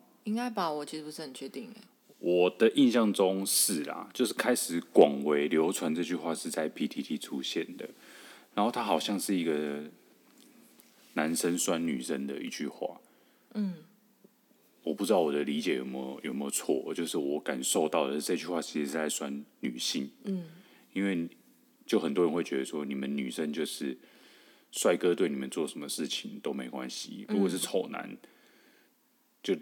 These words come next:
Speaker 2: 站在你面前都叫做性骚扰。
Speaker 1: 嗯。
Speaker 2: 对，很多，很多人会这样子觉得，就是你们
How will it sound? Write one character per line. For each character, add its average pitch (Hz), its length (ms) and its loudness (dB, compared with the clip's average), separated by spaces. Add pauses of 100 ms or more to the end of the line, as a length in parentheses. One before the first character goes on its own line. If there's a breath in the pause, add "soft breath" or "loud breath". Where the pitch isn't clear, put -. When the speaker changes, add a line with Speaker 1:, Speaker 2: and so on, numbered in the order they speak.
(120)
Speaker 2:
站 90 160 2
在 90 100 -2
你 67 80 -4
面 73 200 -2
前 - 200 -8
都 78 120 -4
叫 78 160 0
做 71 100 -4
性 69 200 -4
骚 71 280 -4
扰。 - 160 -12
Speaker 1:
嗯。 196 460 -4 (200)
Speaker 2:
对， - 240 -10
很 76 80 -4
多， 78 160 -4
很 - 200 -6
多 87 140 2
人 69 100 0
会 76 160 2
这 82 100 -4
样 65 160 -2
子 - 160 -10 (100)
觉 - 160 -8
得， - 220 -10 (880)
就 131 100 10
是 131 100 6
你 120 80 10
们 82 240 4